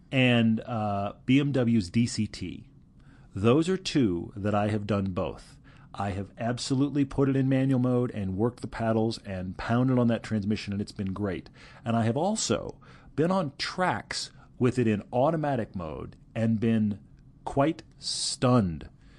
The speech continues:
at how intuitive and almost, like, inside your head the, the transmission can be about, "Oh, it's this corner. I need to be down two gears." And, I mean, it's,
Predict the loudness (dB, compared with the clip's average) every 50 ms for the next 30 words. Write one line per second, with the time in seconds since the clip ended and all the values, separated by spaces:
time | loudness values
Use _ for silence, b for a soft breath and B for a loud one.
0 | b b b -4 -2 0 0 0 0 -2 -2 -4 -4 0 2 4 4 4 2 2
1 | 0 -4 -6 B B B B B B B 0 0 0 0 2 2 4 4 4 4
2 | 4 2 2 -2 -12 -14 B B B B B B B B 0 0 0 0 2 2
3 | 2 2 4 0 0 0 2 2 2 2 2 0 0 0 -2 0 0 0 -2 -4
4 | -10 -18 -18 -8 -4 -4 -4 -2 -2 -2 -2 -2 0 0 0 2 2 2 0 -2
5 | -4 -6 -4 -4 -2 0 0 0 0 -2 -6 -6 0 2 2 4 2 0 -2 -2
6 | -4 -4 -4 -4 -6 -6 -4 -4 -6 -4 -2 -2 -2 0 -2 0 0 0 0 0
7 | -2 0 0 0 0 4 4 2 4 2 0 -2 -4 -8 -6 -6 -8 -8 -4 -6
8 | -6 -6 -6 -12 -16